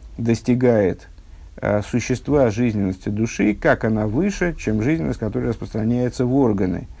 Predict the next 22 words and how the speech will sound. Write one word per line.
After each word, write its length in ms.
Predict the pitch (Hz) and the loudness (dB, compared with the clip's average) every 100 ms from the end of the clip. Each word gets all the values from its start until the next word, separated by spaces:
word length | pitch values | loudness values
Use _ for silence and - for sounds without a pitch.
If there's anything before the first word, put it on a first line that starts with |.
| - - - | -18 -18 -6
«Велахена 520 | 107 113 110 - 165 147 | 0 4 4 2 0 2
мисалов 480 | 120 - 139 135 135 | 2 2 2 2 0
мишивим 420 | 123 135 131 131 | -2 0 0 0
навши 300 | 127 117 127 | -2 -2 -2
альдейреях». 680 | 127 135 143 170 185 160 - - - - - - | -2 0 0 2 0 0 -4 -14 -20 -20 -14 -2
И 140 | 104 | 0
по 100 | 110 | 4
этой 260 | 131 135 113 | 4 4 2
причине, 720 | 123 110 - 131 143 160 165 - - - | 2 0 2 2 2 0 -4 -14 -20 -6
а, 680 | - 107 107 110 107 107 104 | 0 4 4 6 4 4 2
подтверждение 600 | 110 104 110 127 131 117 | 0 0 0 2 2 2
этому 240 | 139 135 120 | 0 0 2
мы 200 | 117 113 | 2 2
видим, 320 | 127 135 123 | 0 0 -2
скажем, 480 | - 113 113 123 131 - - - - - - | -2 0 0 -2 -6 -14 -18 -18 -18 -18 -12
а, 640 | - 90 85 - - - - | -8 -6 -4 -6 -6 -8 -8
в 320 | 101 107 107 | -8 -4 -2
интересном, 680 | 98 110 110 104 104 98 - - | 2 4 2 2 -2 -2 -6 -10
э, 500 | - 110 107 - - | -6 -4 -4 -4 -6
феномене, 640 | - 107 131 165 151 147 - - - - - | -6 -2 0 0 -2 -4 -8 -20 -20 -16 -6
э, 280 | 104 107 104 | 0 0 0
когда, 520 | 110 107 110 110 | -2 0 2 2